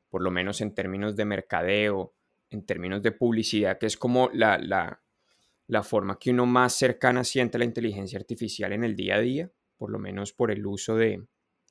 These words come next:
las redes sociales, el internet. Yo siento que es la limitación más, más latente en el día a día, pero veremos, pues, qué pasa con ese,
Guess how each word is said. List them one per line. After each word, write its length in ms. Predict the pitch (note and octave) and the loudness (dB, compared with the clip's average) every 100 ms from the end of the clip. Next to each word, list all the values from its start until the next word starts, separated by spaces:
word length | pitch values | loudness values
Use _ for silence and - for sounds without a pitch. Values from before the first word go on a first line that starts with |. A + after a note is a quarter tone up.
| _ | _
las 200 | - G#2+ | -2 -2
redes 320 | F#2+ G2 G#2 - | 0 0 0 -2
sociales, 720 | G2+ - A#2 A2 G#2 G2+ G2+ | -8 0 2 2 0 -4 -6
el 100 | G2+ | -8
internet. 600 | F#2+ G#2 G2 G#2 G#2+ - _ _ _ _ _ _ _ _ | -6 -6 -4 -4 -4 -6 _ _ _ _ _ _ _ _
Yo 220 | B2 G#2 | -10 -8
siento 460 | F#2+ - G#2 F#2+ G#2+ | -6 -4 -6 -4 -6
que 160 | - G2+ | -4 -6
es 360 | - - - _ _ _ _ _ _ _ _ - _ - | -6 -10 -12 _ _ _ _ _ _ _ _ -20 _ -6
la 180 | C3 B2 | -2 0
limitación 680 | A2+ A2+ - - - G2+ G2 | 0 -2 -2 -6 -4 -4 -2
más, 640 | G#2 G#2+ G#2 - - - _ _ _ _ _ _ - | -2 -4 -6 -12 -14 -20 _ _ _ _ _ _ -4
más 180 | B2 A2 | 0 2
latente 720 | A2 - A#2+ A#2 - A2+ B2 _ _ _ _ _ | 2 2 2 2 0 -4 -4 _ _ _ _ _
en 140 | - G#2+ | -4 -2
el 120 | G2+ | -2
día 200 | G2+ G2 | -4 0
a 40 | |
día, 300 | G#2+ A#2+ D3+ - _ _ _ | 0 0 -4 -10 _ _ _
pero 520 | - A#2+ A2+ F#2+ E2+ - _ _ _ _ _ | 6 8 8 6 2 -16 _ _ _ _ _
veremos, 760 | _ C3+ A#2 A#2+ G#2 F#2+ G2+ - | _ -16 0 4 4 2 0 2
pues, 180 | B2+ | 2
qué 120 | - G2 | 2 4
pasa 320 | G#2+ G#2 A2 | 6 4 2
con 220 | B2 A2+ | 2 2
ese, 520 | F#2+ - G#2 G#2 F#2+ | 0 0 0 0 -2